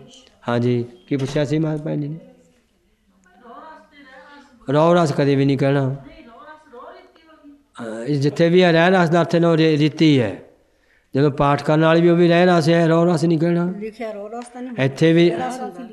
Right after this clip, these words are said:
Speaker 2: ਰਹਿ ਰਸ ਲਿਖਿਆ ਹੁੰਦਾ, ਰੋਹ ਰਸ ਥੋੜ੍ਹਾ ਹੁੰਦਾ। ਸਿੱਧਾ ਰਹਿ ਰਸ।
Speaker 1: ਕੀ ਹੋ ਗਿਆ ਜੀ?
Speaker 2: ਮੈਂ ਕਿਹਾ ਲਿਖਿਆ ਜਦੋਂ ਹੁੰਦਾ ਬਾਬਾ ਜੀ ਵੀ, ਅਹ, ਰੋਹ ਰਸ ਨਹੀਂ ਹੁੰਦਾ, ਰਹਿ ਰਸ ਹੁੰਦਾ।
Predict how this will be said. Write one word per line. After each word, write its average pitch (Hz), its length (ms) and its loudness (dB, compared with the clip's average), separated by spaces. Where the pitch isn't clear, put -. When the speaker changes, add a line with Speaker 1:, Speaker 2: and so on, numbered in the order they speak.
Speaker 2:
ਰਹਿ 214 120 -10
ਰਸ 220 240 -14
ਲਿਖਿਆ 208 260 -20
ਹੁੰਦਾ, 185 200 -20
ਰੋਹ 202 140 -16
ਰਸ 226 180 -14
ਥੋੜ੍ਹਾ 190 260 -20
ਹੁੰਦਾ। 233 180 -20
ਸਿੱਧਾ 214 360 -20
ਰਹਿ 220 100 -20
ਰਸ। 185 340 -20
Speaker 1:
ਕੀ 135 120 -4
ਹੋ 139 100 0
ਗਿਆ 151 120 2
ਜੀ? 160 120 0
Speaker 2:
ਮੈਂ 226 180 -8
ਕਿਹਾ 330 140 -8
ਲਿਖਿਆ 294 420 -10
ਜਦੋਂ 277 120 -10
ਹੁੰਦਾ 262 440 -12
ਬਾਬਾ 233 360 -14
ਜੀ 294 100 -12
ਵੀ, 359 160 -10
ਅਹ, 220 600 -16
ਰੋਹ 226 200 -8
ਰਸ 254 220 -10
ਨਹੀਂ 247 140 -12
ਹੁੰਦਾ, 254 180 -12
ਰਹਿ 233 240 -10
ਰਸ - 140 -18
ਹੁੰਦਾ। - 200 -20